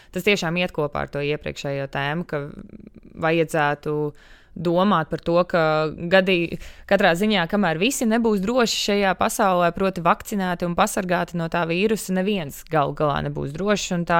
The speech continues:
iepriekšējā dzīve un aktīvā ekonomiskā dzīve un tam līdzīgi nevarēs atsākties. Bet kaut kā līdz šim mēs, ā, nu, piemēram, ir ziedotas vakcīnas, ā,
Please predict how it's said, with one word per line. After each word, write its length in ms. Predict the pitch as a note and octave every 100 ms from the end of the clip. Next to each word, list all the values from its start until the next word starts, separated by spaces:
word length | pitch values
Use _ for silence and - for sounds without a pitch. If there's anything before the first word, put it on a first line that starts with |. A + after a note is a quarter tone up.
| E3+
iepriekšējā 640 | F#3+ F#3 D#3+ E3+ E3 D3+
dzīve 380 | D#3 F#3 G3 E3
un 80 | D#3
aktīvā 540 | E3+ - F#3 D#3+ D3+ F#3
ekonomiskā 640 | G#3 G3 F3 F3 - D#3
dzīve 320 | F3 F#3 F3
un 80 | D#3+
tam 160 | F#3+ G3+
līdzīgi 480 | F3+ F3 F#3 E3+
nevarēs 480 | F3 F#3+ F3+ E3+ E3+
atsākties. 640 | G3+ - E3+ C#3+ - D3+ - - - -
Bet 260 | - F3+ E3
kaut 220 | F3 F3
kā 140 | F#3 D#3+
līdz 220 | D#3+ D#3
šim 300 | - G3 A3 G#3 F#3+
mēs, 320 | F3+ E3+ F3+ -
ā, 160 | F3+ E3 E3 D#3+ E3 - - - _ -
nu, 200 | F3+ G3
piemēram, 400 | G3 F#3 E3 D#3+
ir 240 | E3 G3 E3+ D3+ D3+
ziedotas 580 | D3+ G#3+ C4+ D#4+ - -
vakcīnas, 720 | B2+ - - A#3+ G#3 G3
ā, 80 | -